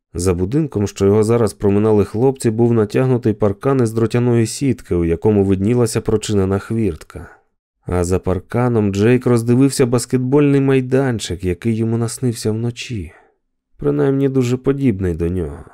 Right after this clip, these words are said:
Навколо нього не росли дерева,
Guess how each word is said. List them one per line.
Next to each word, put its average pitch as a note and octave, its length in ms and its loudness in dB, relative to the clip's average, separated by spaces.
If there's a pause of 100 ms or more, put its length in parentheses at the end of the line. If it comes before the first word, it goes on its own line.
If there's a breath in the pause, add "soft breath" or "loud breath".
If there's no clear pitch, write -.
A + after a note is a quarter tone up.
(560)
Навколо G#2+ 520 0
нього A#2 380 2
не A2 180 2
росли A#2 400 0
дерева, E2+ 640 -2